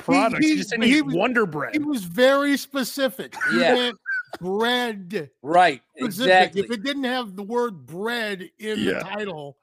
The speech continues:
Speaker 3: You know,
Speaker 1: it
Speaker 3: I,
Speaker 1: didn't
Speaker 3: I,
Speaker 1: count.
Speaker 3: I had a box of stovetop. We were eating some pork chops one night, and my wife said, "You know that comes from bread, right?" I said, "No,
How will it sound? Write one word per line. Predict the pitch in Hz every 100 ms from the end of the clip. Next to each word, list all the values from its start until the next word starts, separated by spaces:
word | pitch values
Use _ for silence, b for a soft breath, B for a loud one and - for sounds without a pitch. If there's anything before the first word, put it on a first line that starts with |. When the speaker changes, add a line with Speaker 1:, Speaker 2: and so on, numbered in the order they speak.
| 135
Speaker 3:
You | 165
know, | 180
Speaker 1:
it |
Speaker 3:
I, | 180 180
Speaker 1:
didn't | 233 240
Speaker 3:
I, | 185
Speaker 1:
count. | 220 214 160 123 _ b b
Speaker 3:
I | 147 180
had | 175 202
a | 180
box | 135 185 196 -
of | 180
stovetop. | - 202 196 190 - 156 139
We | 147 156
were | 165
eating | 165 160
some | 156
pork | - 185 180
chops | - 156 135 151
one | 147
night, | 139 135 127 -
and | 131 135
my | 143 147
wife | 151 165 160
said, | - 156 139 _ _ _ _ _ -
"You | 185
know | 208
that | 208 196 147
comes | 208 208 202
from | 165 160
bread, | 143 156 208 196 120
right?" | 131 147 165
I | 156
said, | - 160
"No, | 165 196 175